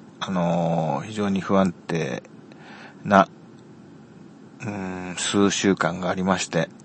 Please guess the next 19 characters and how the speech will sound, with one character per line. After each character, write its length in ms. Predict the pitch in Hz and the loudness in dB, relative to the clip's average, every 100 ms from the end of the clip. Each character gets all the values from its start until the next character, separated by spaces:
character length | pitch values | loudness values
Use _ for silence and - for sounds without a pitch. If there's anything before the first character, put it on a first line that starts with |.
| - | -20
そ 220 | - - | -2 4
れ 180 | 117 120 | 8 8
以 60 | 123 | 10
来 200 | 107 80 | 6 6
で 80 | - | 0
す 120 | 90 | 0
ね、 80 | 85 | 4
い 60 | |
ろ 120 | 92 | 4
い 20 | 95 | 4
ろ 100 | 92 | 4
勤 200 | 117 113 | 2 2
務 200 | 113 110 | 4 6
体 240 | 113 110 | 6 6
系 220 | - 76 | 0 -4
を、 160 | 69 - - - - - - - - - - - | -2 -6 -10 -14 -12 -10 -10 -10 -10 -12 -14 -2
あ 160 | 95 | 0
の 760 | 85 85 80 80 76 78 73 | 2 2 0 -2 -4 -4 -6
ー、 20 | 58 | -10